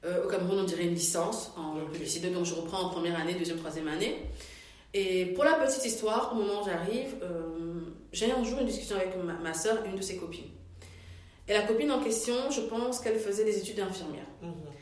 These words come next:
Speaker 1: Je t'avais raconté déjà
Speaker 2: Oui,
Speaker 1: l'histoire.
Speaker 2: c'est
Speaker 1: Voilà, je vais
Speaker 2: vrai,
Speaker 1: raconter
Speaker 2: c'est
Speaker 1: pour les
Speaker 2: juste.
Speaker 1: auditeurs.
Speaker 2: <laughs>
Speaker 1: Et je lui dis, euh, je lui parle de mon choix d'études. Parce qu'à l'époque, quand j'avais fait du marketing au Cameroun, pour moi, c'était logique,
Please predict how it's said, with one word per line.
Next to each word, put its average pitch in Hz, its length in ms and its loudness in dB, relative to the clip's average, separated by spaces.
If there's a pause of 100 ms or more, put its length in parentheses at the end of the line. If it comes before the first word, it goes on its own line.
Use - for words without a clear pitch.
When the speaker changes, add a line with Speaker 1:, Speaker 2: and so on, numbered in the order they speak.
(600)
Speaker 1:
Je - 100 -14
t'avais 175 140 -2
raconté 175 340 -2
déjà 170 140 -2
Speaker 2:
Oui, 214 140 6
Speaker 1:
l'histoire. - 260 4
Speaker 2:
c'est 254 80 4
Speaker 1:
Voilà, - 240 8
je - 60 6
vais 240 60 10
Speaker 2:
vrai, 233 100 10
Speaker 1:
raconter 240 180 8
Speaker 2:
c'est - 60 8
Speaker 1:
pour 254 100 12
les 247 60 12
Speaker 2:
juste. 233 140 12
Speaker 1:
auditeurs. 240 440 8 (480)
Speaker 2:
<laughs> - 480 -6
Speaker 1:
Et 254 120 6
je 262 60 6
lui 285 220 6
dis, 339 640 6
euh, 214 380 6
je 214 100 2
lui 226 80 2
parle 254 200 6
de 247 60 8
mon 247 80 6
choix 269 140 4
d'études. 247 500 0 (440)
Parce 175 120 -4
qu'à 185 100 0
l'époque, 233 260 2
quand 226 60 2
j'avais 190 140 2
fait 196 80 2
du 185 100 0
marketing 180 380 -2
au 185 40 -2
Cameroun, 180 280 0
pour 208 120 -2
moi, 180 80 2
c'était 190 260 0
logique, 220 580 6